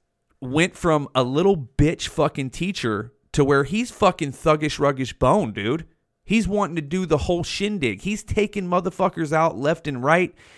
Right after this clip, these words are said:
He's the one that basically is showing all these power moves. Doesn't give a fuck.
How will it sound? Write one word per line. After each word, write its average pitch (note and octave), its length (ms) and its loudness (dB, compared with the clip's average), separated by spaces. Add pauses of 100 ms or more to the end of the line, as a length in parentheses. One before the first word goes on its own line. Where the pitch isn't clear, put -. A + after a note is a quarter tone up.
(160)
He's F#3+ 280 -2
the E3+ 80 2
one E3+ 320 0
that C#3+ 240 -2
basically D3+ 720 0
is B2+ 260 2 (180)
showing D#3+ 400 0
all D#3+ 300 0
these D#3+ 220 -6
power E3+ 400 0
moves. F3 500 -2 (340)
Doesn't G#3 500 2 (200)
give D#3+ 380 2 (240)
a C3 100 2
fuck. - 560 -2